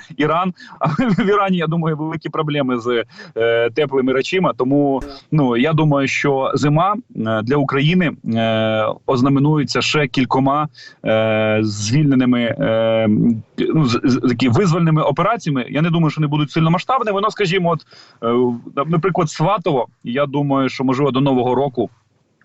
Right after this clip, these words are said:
воно вже вернеться в Україну. Е, Мелітополь, Мелітополь, е, не знаю, мені щось здається, що теж він не до, дотягне до весни, е, там, е, е, русачки, а Мелітополь, можливо, повернеться там,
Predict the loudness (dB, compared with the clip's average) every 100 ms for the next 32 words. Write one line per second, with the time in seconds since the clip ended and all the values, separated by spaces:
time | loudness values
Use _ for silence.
0 | _ -14 -4 0 2 2 0 0 0 0
1 | 0 0 2 0 -2 -6 -12 -6 0 2
2 | 2 0 0 0 -2 -4 _ _ _ _
3 | -20 -4 0 2 2 0 2 0 -2 _
4 | -20 -6 -2 0 0 0 0 2 0 0
5 | 0 2 2 2 -2 0 0 0 -2 0
6 | 0 0 -2 2 2 4 2 0 -2 0
7 | 0 -2 -2 0 0 0 0 0 0 0
8 | -2 -2 -2 0 0 2 2 2 2 0
9 | -2 -4 -2 0 2 2 2 2 0 2
10 | 2 2 0 0 0 0 0 -2 -2 -2